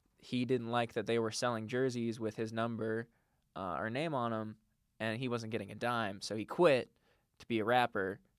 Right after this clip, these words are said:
and he worked as, like, a janitor for a couple years, um, like, really on the grind, and he just recently started popping the last couple years, and, you know, he deserves all the success that he gets. He's,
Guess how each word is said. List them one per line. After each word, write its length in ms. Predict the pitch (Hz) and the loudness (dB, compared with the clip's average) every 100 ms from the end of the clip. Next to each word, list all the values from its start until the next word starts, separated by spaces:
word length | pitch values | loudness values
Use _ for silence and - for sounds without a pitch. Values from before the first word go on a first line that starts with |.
| - | -10
and 140 | 104 | -6
he 60 | 104 | 0
worked 220 | 120 113 | 0 0
as, 100 | 110 | -2
like, 120 | 98 | -4
a 60 | 87 | -4
janitor 540 | 92 110 120 117 120 | -4 -2 0 0 -2
for 180 | 117 123 | 0 -2
a 60 | |
couple 260 | 113 113 117 | 0 -2 0
years, 580 | 117 113 113 110 110 - _ _ _ - | -2 0 0 0 -4 -10 _ _ _ -12
um, 400 | 98 95 90 95 - | -8 -6 -8 -10 -12
like, 120 | 101 | -6
really 280 | 120 170 170 | 0 2 2
on 140 | 131 | 0
the 60 | 113 | -2
grind, 480 | 101 110 107 95 87 | -2 0 0 -2 -8
and 140 | 87 | -8
he 100 | 120 | -8
just 320 | 107 120 - | -2 -2 0
recently 320 | 113 113 107 | -4 -4 -4
started 320 | 110 113 107 - | -2 -2 -2 0
popping 480 | 107 104 110 104 | 0 0 -2 -6
the 60 | 107 | -4
last 260 | 104 101 - | -2 -2 -4
couple 240 | 113 110 | -6 -4
years, 540 | 117 151 170 170 - - - - - - | -2 2 2 0 -4 -12 -20 -20 -20 -8
and, 320 | 117 123 127 131 | 0 2 2 0
you 80 | |
know, 140 | 139 147 | 0 2
he 140 | 151 | 2
deserves 360 | 165 147 151 143 | 2 4 6 6
all 100 | 143 | 6
the 60 | |
success 380 | 135 - 143 131 | 4 0 0 0
that 120 | 131 | -2
he 60 | 117 | 0
gets. 340 | 160 180 - | 2 2 2
He's, 380 | - 127 127 - | -2 -2 -2 -6